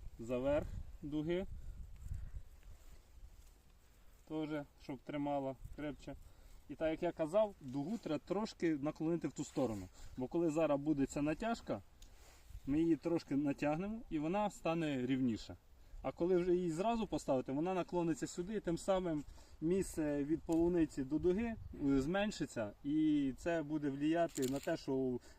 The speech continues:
коли листя розкущиться, воно буде впиратися в саме агроволокно. І це буде трошки, м, виникати дискомфорт. Далі відрізаємо лишнє і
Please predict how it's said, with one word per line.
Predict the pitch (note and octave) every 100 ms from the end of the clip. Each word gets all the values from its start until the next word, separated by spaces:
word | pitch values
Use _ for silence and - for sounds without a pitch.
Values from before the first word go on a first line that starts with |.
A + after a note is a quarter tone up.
| -
коли | - D3+
листя | D#3 D#3+ D3+
розкущиться, | D3 - - G#3+ - C3 B2+
воно | C3 D#3
буде | D3 C#3
впиратися | B2+ - C3+ C#4 - - A#2+ A#2 A2 G#2+
в | G#2+
саме | - B2 C3+ C#3+
агроволокно. | A#2+ A#2 A2+ A2+ A2 G2 F2+
І | B2
це | - A3+
буде | D#3+ D#3+ D3
трошки, | D3+ D3+ -
м, | C#3 B2+ - C3+ A#2+ A#2
виникати | B2+ C#3 C#3+ C3+ C3
дискомфорт. | A#2 - A2+ - F#2+ - - - - - -
Далі | E3+ F3+ D3 - A#2+ G2+ - - - - - - - - C#3
відрізаємо | C#3+ D#3 F#3 F3+ A3 A3 G#3+ G#3 G#3 - -
лишнє | E3+ F#3 F#3+ - G3 - - - - - - - - - - - - - - - - - - - - - - - - - - E4
і | B3+